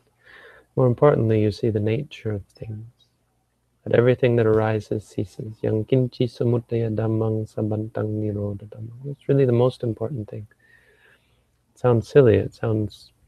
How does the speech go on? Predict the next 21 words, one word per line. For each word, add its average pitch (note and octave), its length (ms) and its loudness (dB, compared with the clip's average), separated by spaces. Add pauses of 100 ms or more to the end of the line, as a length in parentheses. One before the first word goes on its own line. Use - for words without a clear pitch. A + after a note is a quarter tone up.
(160)
too C3+ 220 -4
overly A2+ 360 0
simplistic, A2+ 680 -8
but - 120 -8
when A#2+ 120 -2
you A2+ 80 0
finally C#3 420 0
get A#2 220 -4 (140)
that A2+ 300 -8
truth, G#2+ 300 -6 (1120)
not D3+ 140 0
intellectually, A#2 800 -2 (100)
but A#2 120 -4
only A#2+ 200 0
because A2 320 -6
you've G#2+ 80 -12
seen B2+ 300 0
it - 100 -6 (220)
again A#2+ 300 -2
and G#2+ 100 -6
again, A2 400 -8